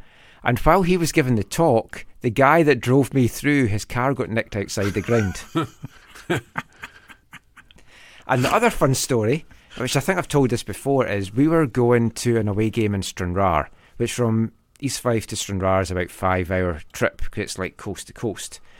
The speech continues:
Speaker 1: We were at Kilmarnock, so we were about three and a bit hours into our journey when the game got called off. So we thought, "Well, we're out and about, let's go to a football match." We saw what was close. It was Partick Thistle,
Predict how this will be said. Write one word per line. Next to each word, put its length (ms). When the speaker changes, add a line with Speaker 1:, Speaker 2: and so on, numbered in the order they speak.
Speaker 1:
We 160
were 260
at 180
Kilmarnock, 800
so 160
we 60
were 120
about 320
three 500
and 100
a 60
bit 180
hours 260
into 240
our 80
journey 320
when 140
the 80
game 220
got 220
called 300
off. 540
So 220
we 100
thought, 340
"Well, 180
we're 140
out 200
and 100
about, 340
let's 180
go 160
to 140
a 20
football 420
match." 420
We 60
saw 280
what 180
was 120
close. 440
It 40
was 100
Partick 440
Thistle, 440